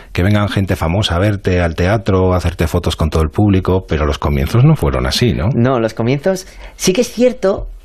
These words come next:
Speaker 2: que donde no había, mm, a lo mejor oportunidades o donde no había, mm, facilidades,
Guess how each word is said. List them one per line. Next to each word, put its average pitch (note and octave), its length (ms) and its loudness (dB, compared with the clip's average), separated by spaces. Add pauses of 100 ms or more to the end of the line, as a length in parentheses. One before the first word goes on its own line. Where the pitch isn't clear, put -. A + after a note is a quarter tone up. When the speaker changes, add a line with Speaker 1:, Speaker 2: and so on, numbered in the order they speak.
(160)
Speaker 2:
que A2 360 2
donde A#2 440 0
no C3 120 0
había, E3+ 600 2
mm, D3+ 440 -2 (100)
a C3+ 80 2
lo C3 100 2
mejor C#3+ 260 0
oportunidades A#2 840 0
o A2 40 0
donde G#2+ 220 0
no A#2 120 0
había, C3 560 2
mm, B2 380 -4
facilidades, C#3 800 0